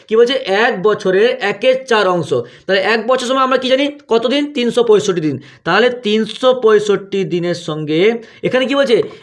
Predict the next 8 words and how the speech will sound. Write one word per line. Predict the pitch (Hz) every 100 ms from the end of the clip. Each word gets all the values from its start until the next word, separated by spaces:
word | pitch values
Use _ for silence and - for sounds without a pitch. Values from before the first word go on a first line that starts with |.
| -
এক | 180 214 262 262 - _ 160
বছর, | 196 202 220 202
এক | 190 196 226 190
বছরের | 220 220 233 269 269
একের | 202 202 262 269
চার | 254 226
অংশ | 196 196 180
সমান | 196 185 170 226